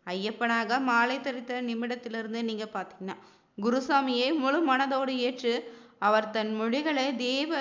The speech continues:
வாக்காக மன்னித்து, வாக்காக எண்ணிக்கொண்டு அதன்படி நடக்கணுங்க. இந்த நாட்கள்ல நீங்க பார்த்தீங்கன்னா, நீலம், கருப்பு, காவி, பச்சை, மஞ்சள், இதுல ஏதாவது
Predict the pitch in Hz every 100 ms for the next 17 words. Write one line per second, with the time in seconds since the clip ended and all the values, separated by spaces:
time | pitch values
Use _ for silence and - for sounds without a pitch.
0 | - - - - _ _ - 240 247 247
1 | 269 247 254 269 220 220 254 262 247 269
2 | - 226 _ _ 226 247 262 359 427 381
3 | 262 269 277 214 220 240 247 233 214 247
4 | 214 208 208 208 220 247 190 180 190 185
5 | 185 - - - _ 233 269 311 285 294
6 | 262 226 262 262 262 247 233 233 240 214
7 | 202 196 190 190 208 214 247 277 240 262
8 | 349 302 254 302 - 262 330 - 247 240
9 | 330 269 277 285 - 240 240 - 254 285
10 | 214 220 247 285 247 - - _ 208 220
11 | 220 214 214 220 247 302